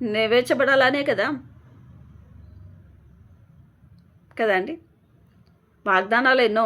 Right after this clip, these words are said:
ఉంటాయి. నువ్వు అప్పు ఇచ్చేదానివిగా ఉండు కానీ అప్పు తీసుకునేదానివిగా ఉండవు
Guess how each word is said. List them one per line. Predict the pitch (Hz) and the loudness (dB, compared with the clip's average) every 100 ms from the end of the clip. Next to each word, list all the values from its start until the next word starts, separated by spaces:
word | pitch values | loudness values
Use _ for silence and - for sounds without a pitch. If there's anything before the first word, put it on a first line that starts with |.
| 208 | -2
ఉంటాయి. | 196 196 - _ _ | -2 -4 -6 _ _
నువ్వు | 208 202 | -10 -4
అప్పు | 196 190 262 | -4 -4 -8
ఇచ్చేదానివిగా | 240 240 226 220 220 226 220 214 214 | 0 2 2 4 2 2 -2 0 0
ఉండు | 202 202 196 196 | -2 -2 -2 -2
కానీ | 202 | -2
అప్పు | 208 - | -4 -8
తీసుకునేదానివిగా | 180 190 - 190 185 185 185 190 | -8 -8 -6 -4 -2 -2 -4 -6
ఉండవు | 202 175 175 175 | -4 -2 -2 -4